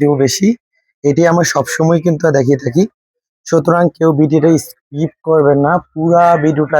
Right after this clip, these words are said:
দেখবেন। যারা সাবস্ক্রাইব করেননি, already ভিডিও দেখতেছেন, তাদেরকে বলবো অতি দ্রুত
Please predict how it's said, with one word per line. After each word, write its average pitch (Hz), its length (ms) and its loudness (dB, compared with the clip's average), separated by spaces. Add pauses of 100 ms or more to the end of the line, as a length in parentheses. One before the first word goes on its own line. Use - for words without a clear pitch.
দেখবেন। 143 260 -2 (640)
যারা 156 180 2 (120)
সাবস্ক্রাইব 175 420 -2 (180)
করেননি, 175 480 2 (800)
already 170 540 2 (120)
ভিডিও 156 200 2 (100)
দেখতেছেন, 156 440 -6 (160)
তাদেরকে 165 380 0 (100)
বলবো 117 180 0 (160)
অতি 120 180 -8 (160)
দ্রুত 151 180 -2